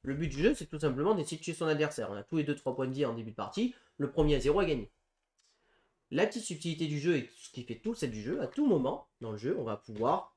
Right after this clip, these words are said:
la mindbug. Qu'est-ce que c'est dire la mindbug ? C'est-à-dire quand tu joues la carte, tu dis, euh, finalement cette carte que tu joues, tu vois, elle est pour moi. Et c'est moi qui la pose à la place de notre adversaire.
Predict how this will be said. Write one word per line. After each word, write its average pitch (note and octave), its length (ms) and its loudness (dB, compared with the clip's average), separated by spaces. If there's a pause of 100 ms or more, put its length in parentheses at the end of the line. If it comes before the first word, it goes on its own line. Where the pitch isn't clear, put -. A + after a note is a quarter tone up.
(300)
la B2+ 200 -2
mindbug. A2+ 760 -2 (480)
Qu'est-ce F3+ 120 2
que - 60 -10
c'est B2+ 140 -4
dire D#3+ 100 4
la F3+ 80 6
mindbug ? C#3 320 4
C'est-à-dire - 260 -4
quand F3+ 120 -2
tu F3+ 80 -6
joues D#3 80 4
la B2 60 4
carte, F3+ 180 0
tu D3+ 80 -14
dis, B2 160 -6 (440)
euh, G#3 220 4 (100)
finalement A3 300 6
cette G#3 160 0
carte - 160 -2
que G3 60 -2
tu F3+ 120 -6
joues, G#3+ 120 0
tu G3 120 -4
vois, F3+ 440 2 (640)
elle D#3+ 100 8
est D3+ 60 8
pour C#3 160 -2
moi. A#2+ 260 -2 (380)
Et D3+ 60 4
c'est D3+ 140 2
moi F3 160 8
qui D#3+ 140 2
la C#3 80 4
pose D#3+ 240 4
à C3 40 2
la A#2+ 60 0
place C3+ 180 -2
de B2+ 60 -6
notre B2+ 180 -6
adversaire. - 320 -6